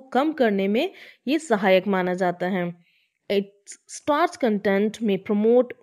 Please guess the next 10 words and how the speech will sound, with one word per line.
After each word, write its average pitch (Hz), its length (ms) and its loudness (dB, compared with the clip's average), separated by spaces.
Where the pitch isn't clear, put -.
weight 262 380 2
loss, 269 320 2
treat 208 380 0
diarrhea 247 680 2
and 202 240 -2
stimulate 294 720 -2
your 202 220 2
immune 220 520 2
system। 185 500 -4
इसमें 240 300 0